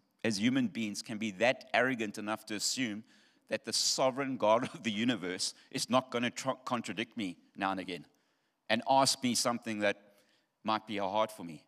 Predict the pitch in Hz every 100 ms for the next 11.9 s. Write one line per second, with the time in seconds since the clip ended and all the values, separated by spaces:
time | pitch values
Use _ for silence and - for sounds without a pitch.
0 | _ 104 117 135 131 156 147 120 113 110
1 | 95 107 98 98 - - _ _ _ -
2 | 92 92 69 - - _ _ _ _ _
3 | _ _ _ _ _ _ _ _ - 98
4 | 120 127 113 107 113 - - 101 95 -
5 | - 110 - 101 95 82 73 - - -
6 | _ _ - - 113 107 101 92 87 -
7 | 71 - _ _ _ _ _ _ _ 101
8 | - 110 120 - 113 123 - 156 160 -
9 | _ _ _ _ _ _ _ _ _ _
10 | 98 104 92 101 131 135 139 123 98 98
11 | 101 101 98 92 - 85 90 87 104